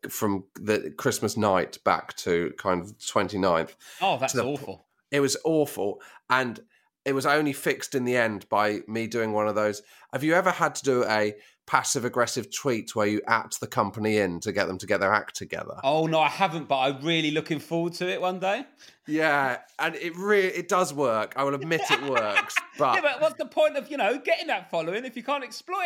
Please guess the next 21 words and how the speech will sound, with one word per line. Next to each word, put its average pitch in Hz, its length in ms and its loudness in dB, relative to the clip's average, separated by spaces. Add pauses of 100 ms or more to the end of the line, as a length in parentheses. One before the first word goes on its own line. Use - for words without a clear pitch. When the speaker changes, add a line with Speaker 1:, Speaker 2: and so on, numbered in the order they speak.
Speaker 2:
it 202 60 -4
every 180 200 0
now 139 180 2
and 139 40 0
again? 127 240 2
Speaker 1:
<laughs> - 20 0
Exactly. 202 1000 2
Speaker 2:
Don't - 160 -2
you 302 180 0
tell 285 300 2
me 277 320 2
anyone 240 280 0
else 254 240 0
wouldn't 240 160 -6
do 233 120 -8
the 202 100 -4
same 196 520 0
with 175 100 -2
a 269 100 2
cold 214 320 2
house. 202 440 0